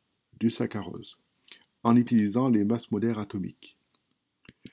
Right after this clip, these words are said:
Ça nous fait trois cent quarante-deux virgule zéro grammes par mol. On fait la somme de toutes les masses molaires des atomes, multipliées par leur nombre. Une fois qu'on a ce résultat, on va l'utiliser pour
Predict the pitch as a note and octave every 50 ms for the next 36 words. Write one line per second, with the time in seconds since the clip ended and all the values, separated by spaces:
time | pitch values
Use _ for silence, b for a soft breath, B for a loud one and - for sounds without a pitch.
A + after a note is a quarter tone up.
0 | B B B _ - - F#2 F#2 F2+ - - - B2 C3+ C3+ - - - B2 -
1 | - A#2+ A2 - G#2+ G2+ G2+ F#2+ F#2 A#2 A#2 G#2 G2 E2 F2 F2+ E2 F#2+ F#2+ G#2+
2 | A2+ G2+ F2+ F#2 G#2+ G2+ G2 - G#2+ F#2+ E2+ D#2+ - C#2 C#2+ - _ - E2 -
3 | - - E2+ E2 D2+ - - - A#2+ A#2+ G#2 F#2 - - A#2 - G2+ G2 G2 G2
4 | - - - G2 A2 A2+ G#2+ G2+ G2 F2+ G2+ G2 - F2+ F2 - - E2 E2 D#2+
5 | E2 - - - - - G2 F#2 - - G2 G2 F#2+ F#2+ F#2 F2+ F2 E2+ D#2+ -
6 | - _ _ _ _ _ _ _ _ _ _ _ _ _ _ _ _ _ _ _
7 | _ _ _ _ _ _ _ _ _ _ C3+ C3+ C#3+ C#3 - - G3+ G3 - C3
8 | A#2 A#2+ C3+ D3 D3+ - _ _ _ _ _ _ _ _ _ - - _ - -
9 | - - - A#2 - B2+ A#2+ - G#2+ - - - - - _ _ _ _ _ _
10 | _ B B B B B B B B B - G#2 G#2 A2+ A2+ A2+ D3+ D#3+ - G3
11 | D3 C3+ A2 G2+ B2 C3 D3 E3 - _ - A#2+ A#2 G2 - -